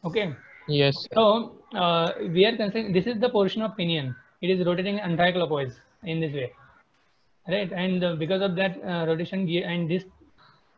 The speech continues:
Speaker 1: uh, tooth on gear B or this particular gear is in contact with the tooth on pinion, the gear is rotating in clockwise direction as shown here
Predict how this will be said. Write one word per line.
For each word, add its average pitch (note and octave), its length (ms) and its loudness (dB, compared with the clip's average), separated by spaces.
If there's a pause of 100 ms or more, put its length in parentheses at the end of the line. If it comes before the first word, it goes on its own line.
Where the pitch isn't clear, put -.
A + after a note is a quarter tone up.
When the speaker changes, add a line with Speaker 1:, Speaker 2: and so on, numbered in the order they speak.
Speaker 1:
uh, D3+ 560 -2 (580)
tooth G3 300 2
on F#3+ 360 2
gear F3 220 2
B E3+ 440 0 (200)
or F3 140 0
this F3+ 220 0
particular E3+ 320 -2
gear E3 320 2 (600)
is F#3+ 180 2
in G#3 200 0
contact F3 640 -2 (220)
with F#3 200 -2
the G3 80 0
tooth G3+ 240 -2
on G3 220 0
pinion, E3 600 -4 (600)
the G3 100 0
gear G3 260 4
is A3 220 0
rotating F#3 360 -2
in G#3+ 160 -4
clockwise F3 420 2
direction D#3 280 -2
as D3+ 160 -6
shown D3 200 -8
here B2+ 220 -8